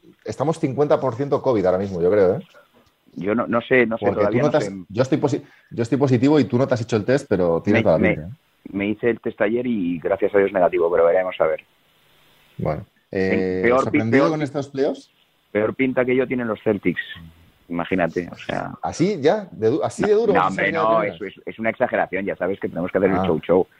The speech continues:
Speaker 2: pero
Speaker 1: Claro,
Speaker 2: sorprendido
Speaker 1: porque, bueno,
Speaker 2: gratamente,
Speaker 1: van,
Speaker 2: sí, sorprendido
Speaker 1: quiero decir, van,
Speaker 2: gratamente
Speaker 1: va un
Speaker 2: con
Speaker 1: par-, va un partido, ¿no?
Speaker 2: Sí,
Speaker 1: Tampoco
Speaker 2: pero hay, hay equi-, hay equipos que tienen que hacer eji-, ajustes urgentes, Abra.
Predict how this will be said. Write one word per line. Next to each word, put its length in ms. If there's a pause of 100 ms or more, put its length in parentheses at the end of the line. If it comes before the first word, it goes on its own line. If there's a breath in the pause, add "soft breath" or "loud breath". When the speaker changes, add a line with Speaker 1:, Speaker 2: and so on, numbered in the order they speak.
(380 soft breath)
Speaker 2:
pero 640
Speaker 1:
Claro, 140
Speaker 2:
sorprendido 420
Speaker 1:
porque, 120
bueno, 180
Speaker 2:
gratamente, 420
Speaker 1:
van, 140
Speaker 2:
sí, 220
sorprendido 500
Speaker 1:
quiero 120
decir, 100
van, 180
Speaker 2:
gratamente 80
Speaker 1:
va 60
un 60
Speaker 2:
con 60
Speaker 1:
par-, 260 (340)
va 60
un 100
partido, 420
¿no? 260 (180)
Speaker 2:
Sí, 220
Speaker 1:
Tampoco 160 (280)
Speaker 2:
pero 60
hay, 220
hay 160
equi-, 220
hay 160
equipos 280
que 80
tienen 160
que 60
hacer 200
eji-, 300
ajustes 400
urgentes, 440
Abra. 340